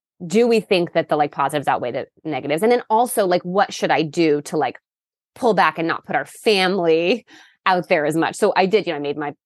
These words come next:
personal Instagram, um, private. I stopped posting any pictures of my kids in my story, which is the only place I'd, like, every once in a while, a little bit of their faces would show, but I stopped that. Um, and a lot, I now have, I created a subscriber area on Instagram for the really personal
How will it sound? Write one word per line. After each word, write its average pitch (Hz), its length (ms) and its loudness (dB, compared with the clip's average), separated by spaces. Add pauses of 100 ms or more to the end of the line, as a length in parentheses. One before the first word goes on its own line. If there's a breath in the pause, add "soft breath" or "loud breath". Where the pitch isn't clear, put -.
(140)
personal 302 520 -6
Instagram, 196 680 -4 (460)
um, 160 260 0
private. 196 560 2
I 156 120 2
stopped - 360 -2
posting 170 300 -4
any 208 140 4
pictures 165 340 -2
of 156 100 -2
my 151 120 -2
kids 147 600 -2
in 165 120 0
my 147 100 0
story, 135 440 0
which 156 140 -2
is 170 100 2
the 165 60 2
only 160 200 2
place 156 260 -2
I'd, 143 100 2
like, 151 200 -2
every 151 220 0
once 143 220 -4
in 151 60 -4
a 143 60 0
while, 131 360 -2 (220)
a 147 80 0
little 135 180 0
bit 135 100 0
of 135 100 -2
their 135 100 -2
faces 139 300 -4
would - 120 -12
show, - 180 -10
but - 100 -10
I - 60 -10
stopped - 340 -6
that. 214 360 2 (380 soft breath)
Um, 143 480 -6 (560)
and 247 220 2
a - 20 2
lot, 185 200 4
I 196 100 2
now 180 240 0
have, 180 200 -6
I 170 80 -6
created 156 300 -2
a 135 40 -8
subscriber 156 600 0
area 143 280 0
on 143 120 -2
Instagram 147 520 -4
for 165 120 0
the 139 220 0
really 147 300 -2
personal 127 720 -6